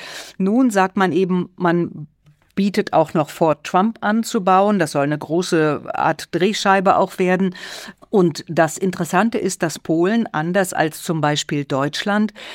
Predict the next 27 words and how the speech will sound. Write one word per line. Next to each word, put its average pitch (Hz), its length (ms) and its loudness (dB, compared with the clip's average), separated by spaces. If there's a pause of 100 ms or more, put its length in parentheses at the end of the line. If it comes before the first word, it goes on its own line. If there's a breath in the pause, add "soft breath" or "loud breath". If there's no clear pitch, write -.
(120 loud breath)
sehr 165 320 2
viel 180 280 0
Geld 175 360 0
bezahlt 147 520 0
für 196 340 -2
die 165 160 -4
Stationierung 151 840 -2
der 139 260 0 (240 loud breath)
Amerikaner 147 640 -2
hier. 127 400 -2
Der 139 480 0
Verteidigungsminister 175 1200 -2
Koszynja-Kamysz 170 920 -2
hat 175 160 -4
neulich 170 280 0
gesagt, 170 400 -2
dass 156 220 -2
er 160 180 2 (500 loud breath)
pro 185 340 2
amerikanischem 170 800 0
Soldaten, 156 640 2
Soldatin 160 640 0 (320 loud breath)
im 175 160 0
Jahr 160 340 2
umgerechnet 175 640 0
etwa 160 320 0
dreizehntausend 160 1700 -2